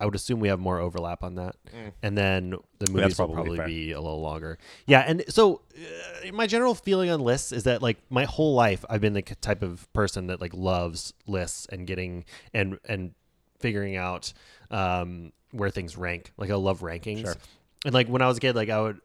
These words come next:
Speaker 1: my dad would get Time magazine, and the only page I would read was be the, like, last page with all the
Speaker 2: Oh,
Speaker 1: statistics
Speaker 2: I
Speaker 1: on it
Speaker 2: remember
Speaker 1: and
Speaker 2: that.
Speaker 1: stuff.
Speaker 2: Yeah, yeah, that was, yeah,
Speaker 1: <laughs>
Speaker 2: like, important things from the month or week
Speaker 1: Right.
Speaker 2: or what. I can't remember.
Speaker 1: Obsessed with
Speaker 2: How
Speaker 1: that.
Speaker 2: quick is Time magazine,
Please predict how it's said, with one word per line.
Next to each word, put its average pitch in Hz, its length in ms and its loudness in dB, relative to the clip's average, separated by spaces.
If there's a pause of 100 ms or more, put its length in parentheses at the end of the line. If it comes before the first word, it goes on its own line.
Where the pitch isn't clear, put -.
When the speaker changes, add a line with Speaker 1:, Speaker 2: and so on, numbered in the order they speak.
Speaker 1:
my 113 140 0
dad 107 140 4
would 104 80 2
get 101 100 -6
Time 104 240 0
magazine, 101 400 -2
and 104 160 -4
the 104 80 -4
only 110 300 2
page 104 240 -2
I 98 40 2
would 98 120 0
read 92 200 -2
was 95 160 -4
be 90 140 -8
the, 92 180 -6
like, 92 280 -8
last 92 260 -4
page 95 180 -4
with 98 100 -4
all 90 80 -2
the 90 40 -4
Speaker 2:
Oh, - 20 -4 (360)
Speaker 1:
statistics 123 80 2
Speaker 2:
I - 20 4
Speaker 1:
on 165 60 6
it 170 100 6
Speaker 2:
remember 180 200 6
Speaker 1:
and 127 60 6
Speaker 2:
that. 104 100 10
Speaker 1:
stuff. 90 120 6
Speaker 2:
Yeah, 127 220 6
yeah, 139 220 10
that 92 80 6
was, 95 280 0
yeah, 90 280 8
Speaker 1:
<laughs> 82 80 2
Speaker 2:
like, 95 140 2
important 104 520 2
things 98 500 0
from 87 320 -4
the 85 120 -2
month 85 420 -4
or 80 100 0
week 123 80 2
Speaker 1:
Right. 113 240 4
Speaker 2:
or 82 80 -4
what. 85 120 0
I 98 60 0
can't 117 160 -2
remember. 87 240 -6
Speaker 1:
Obsessed - 520 -2
with - 60 0
Speaker 2:
How 156 40 2
Speaker 1:
that. - 100 -4
Speaker 2:
quick 214 140 0
is 190 160 -2
Time 107 340 0
magazine, 82 640 -4